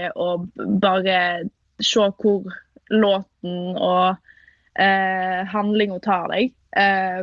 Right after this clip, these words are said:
for da, da har du på en måte litt ingen, det er ingen grenser, en kan gjøre hva en vil, og jeg liker veldig godt å bare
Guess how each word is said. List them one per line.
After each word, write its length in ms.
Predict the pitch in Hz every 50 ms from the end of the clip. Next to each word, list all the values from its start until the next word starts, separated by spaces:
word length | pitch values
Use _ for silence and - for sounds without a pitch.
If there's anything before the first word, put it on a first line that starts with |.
| 196 -
for 80 | 214
da, 140 | 208 214 208
da 220 | 202 196 196 208 208
har 200 | 214 220 202 185 180
du 60 | 180
på 60 | -
en 60 | 185 190
måte 140 | - 190
litt 160 | 180 180 180 - -
ingen, 340 | - 175 170 175 170 208 202
det 180 | - - 185 202
er 100 | 190 160
ingen 200 | 190 190 196 190
grenser, 300 | 185 175 185 185 - 190 170
en 80 | 175 180
kan 140 | 190 180 180
gjøre 220 | 175 165 165 175
hva 140 | - 190 175
en 80 | 180 170
vil, 180 | 175 170 165 170 170
og 300 | 165 160 160 156 151 156 190 202 _ - - - -
jeg 160 | 196 190 185
liker 280 | 190 185 180 - 196 175
veldig 140 | 180 180 180 190
godt 240 | 185 - - - 131
å 60 | 139 160 180 _ _ _ _ - 202
bare 360 | 196 196 190 185 180 175 175